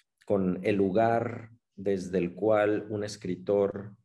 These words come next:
eh, en este caso, también puede ser un pintor, un cineasta, quien sea, eh, el lugar que tiene en el mundo como persona y el lugar que tiene en el mundo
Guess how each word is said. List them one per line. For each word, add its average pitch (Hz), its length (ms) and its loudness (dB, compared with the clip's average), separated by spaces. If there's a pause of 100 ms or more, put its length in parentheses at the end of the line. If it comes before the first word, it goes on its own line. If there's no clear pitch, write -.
(680)
eh, 87 460 -4
en 90 100 -2
este 95 240 -4
caso, 98 400 -2
también 90 220 -2
puede 90 140 -10
ser 90 100 -6
un 87 120 -6
pintor, 98 480 0
un 87 120 -4
cineasta, 98 440 -6
quien 85 200 -8
sea, 95 360 -2 (540)
eh, 87 680 -2 (400)
el 113 120 0
lugar 123 240 4
que 147 80 -4
tiene 135 200 0
en 120 80 2
el 101 100 2
mundo 117 340 2
como 85 240 -4
persona 110 680 -2 (640)
y 107 100 2
el 101 60 6
lugar 101 300 6
que 135 100 0
tiene 113 240 0
en 104 80 0
el 92 100 2
mundo 107 680 0